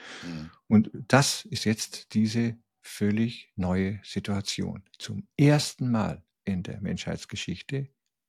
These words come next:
Speaker 2: leben Menschen zusammen ohne diese persönliche Verpflichtung und die Versorgung darüber und insgesamt als ganze Gemeinschaft, als eine Gesellschaft nunmehr vermittelt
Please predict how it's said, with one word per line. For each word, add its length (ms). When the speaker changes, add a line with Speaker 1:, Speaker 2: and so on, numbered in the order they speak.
Speaker 2:
leben 600
Menschen 640
zusammen 640
ohne 580
diese 240
persönliche 640
Verpflichtung 640
und 200
die 100
Versorgung 580
darüber 640
und 300
insgesamt 680
als 340
ganze 420
Gemeinschaft, 800
als 320
eine 240
Gesellschaft 840
nunmehr 600
vermittelt 640